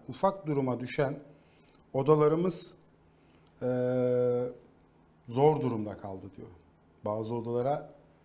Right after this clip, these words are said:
pozitif ayrımcılık yapıldı." diyor. "Biz bunları ortadan kaldıracağız.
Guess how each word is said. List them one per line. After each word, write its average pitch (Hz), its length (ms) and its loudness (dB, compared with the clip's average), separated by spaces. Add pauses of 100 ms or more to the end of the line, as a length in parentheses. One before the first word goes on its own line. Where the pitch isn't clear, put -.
(120)
pozitif 131 400 -6
ayrımcılık 104 600 -8
yapıldı." 92 420 -10
diyor. 90 120 -10 (240)
"Biz 113 200 -8
bunları 123 220 2
ortadan 120 460 0
kaldıracağız. 107 720 -2